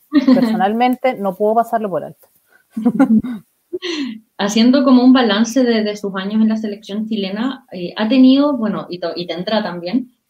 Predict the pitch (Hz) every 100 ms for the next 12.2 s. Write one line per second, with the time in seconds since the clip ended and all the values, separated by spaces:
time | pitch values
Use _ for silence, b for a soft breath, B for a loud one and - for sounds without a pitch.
0 | _ 269 294 339 - 302 330 339 302 269
1 | 247 226 208 - _ 185 196 233 254 240
2 | 240 233 254 226 220 240 220 214 220 254
3 | 254 247 233 208 196 190 190 226 233 233
4 | 226 220 220 214 - _ - 202 208 -
5 | - 262 285 220 190 190 - - 190 180
6 | 196 269 b b b 208 208 247 269 277
7 | 262 262 247 247 226 240 269 277 254 240
8 | 247 240 254 254 240 233 233 269 285 285
9 | 226 226 214 202 - 196 - 202 208 220
10 | 214 202 208 220 214 214 190 202 208 208
11 | 196 196 202 202 196 - 190 190 196 202
12 | 214